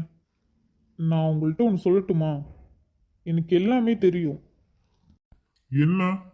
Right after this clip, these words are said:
Speaker 2: என்ன, என்ன தெரியும்? ஃபர்ஸ்ட் நீ கிளம்பு.
Speaker 1: அங்கிள், நீங்க என்னை துரத்துறதால எதுவும் நடக்க போறதில்ல. ரியாவுக்கு என்ன நடந்துச்சுன்னு எனக்கு எல்லாமே தெரியும். நீங்க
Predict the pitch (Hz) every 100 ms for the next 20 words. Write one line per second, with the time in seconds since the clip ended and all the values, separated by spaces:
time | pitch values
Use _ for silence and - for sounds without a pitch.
0 | - 151 180 175 151 156 190 170 147 147
1 | 160 165 - _ _ _ - 139 139 185
2 | 165 147 147 160 147 151 - - _ _
3 | - - _ _ _ _ _ _ 170 175
4 | 226 180 151 - _ - 165 165 165 160
5 | 156 180 185 190 226 190 175 185 175 165
6 | 190 175 156 165 170 156 147 147 143 143
7 | - _ _ _ _ _ _ _ _ -
8 | 165 180 202 208 196 175 190 175 165 175
9 | 175 170 175 180 160 147 147 160 170 175
10 | 165 151 151 147 - _ - - - -
11 | - - - - - - - - - -
12 | - 165 170 170